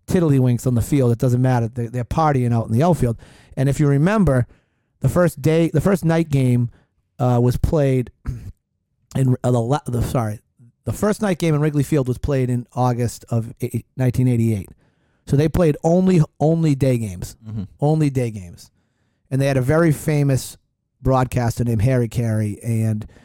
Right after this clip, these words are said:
Speaker 1: um, he used to look out into the bleachers, 'cause the bleachers were, like, free or general admission, and they used to be packed during the day. And he would be like, "Who is out here in the middle of the day, every single day, you see the same people over and over again? Who, don't they work? Don't they go to school?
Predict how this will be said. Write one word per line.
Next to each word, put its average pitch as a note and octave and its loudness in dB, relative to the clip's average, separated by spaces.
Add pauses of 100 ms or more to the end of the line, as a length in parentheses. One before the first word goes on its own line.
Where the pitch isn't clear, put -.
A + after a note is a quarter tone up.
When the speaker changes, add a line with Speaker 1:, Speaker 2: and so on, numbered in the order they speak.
(280)
Speaker 1:
um, G#2+ -2 (120)
he D#3 0
used E3 2
to D3+ 0
look C#3 2
out C3 2
into B2 0
the A#2+ 0
bleachers, B2+ 0
'cause B2 0
the A#2+ -2
bleachers C#3+ 0
were, B2+ 2
like, A#2 -6
free C#3 0
or B2 0
general A#2+ 0
admission, A#2+ -2
and A#2+ -2
they B2 -2
used A#2+ -6
to - -10
be A#2+ -2
packed D3+ -4
during B2+ -2
the A2+ -4
day. A#2+ -2 (440)
And B2+ -2
he D#3+ 4
would E3 0
be C3 -2
like, A#2+ -4
"Who B3+ 2
is F3 2 (120)
out D3+ 2
here G2+ -12 (240)
in C3 -4
the B2+ 0
middle D#3+ 4
of F3 4
the D3+ 2
day, A#2+ 0
every F3+ 2
single F3 0
day, C3 -2
you A#2 -2
see C#3+ -8
the B2 -8
same F3 -4
people A#2 -6
over F3 -4
and D#3+ -6
over C3+ -4
again? A#2 -8 (300)
Who, B3 6 (100)
don't D#3+ 2
they C3+ 0
work? F#3 2
Don't D#3 0
they D3 0
go C3+ 0
to A#2+ 0
school? F#3 4